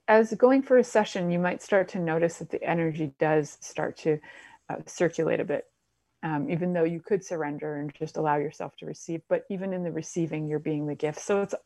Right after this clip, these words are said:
all very confusing and beautiful at the same time. And the fun of being able to invite that energy in is that it can start to wake things up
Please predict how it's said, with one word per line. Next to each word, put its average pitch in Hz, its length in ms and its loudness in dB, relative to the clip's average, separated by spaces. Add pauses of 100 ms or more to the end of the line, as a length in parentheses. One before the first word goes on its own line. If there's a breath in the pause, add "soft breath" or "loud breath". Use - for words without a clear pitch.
all 247 220 8
very 170 260 6
confusing 156 580 -6
and 151 200 -10 (160)
beautiful 156 480 -4
at - 60 -12
the 165 60 -16
same 151 280 -10
time. 151 320 -12 (920 loud breath)
And 196 560 2 (1200)
the 180 240 -2
fun 262 360 4
of 170 640 2
being 180 260 -2
able 175 200 -2
to - 120 -10
invite 165 360 -2
that 160 180 -4
energy 165 520 -4
in 165 300 -4 (440 loud breath)
is 160 600 2
that 170 400 2
it 180 100 -2
can 185 160 -6
start 220 360 2
to 277 120 -2
wake 180 380 0
things 160 540 -6
up 160 260 -4